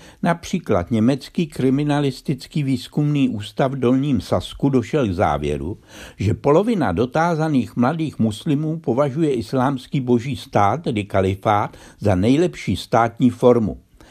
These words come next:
A skoro sedmdesát procent dotázaných v anonymním dotazníku zakroužkovalo,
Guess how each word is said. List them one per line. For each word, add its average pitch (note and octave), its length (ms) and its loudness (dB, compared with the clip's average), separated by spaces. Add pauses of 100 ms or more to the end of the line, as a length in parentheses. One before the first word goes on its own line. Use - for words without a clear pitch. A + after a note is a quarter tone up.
(260)
A - 100 0
skoro G3 340 0
sedmdesát E3 760 0
procent A#2 480 -2
dotázaných B2+ 840 0
v - 80 -12
anonymním C3+ 720 0
dotazníku A#2+ 840 0
zakroužkovalo, G2 1120 0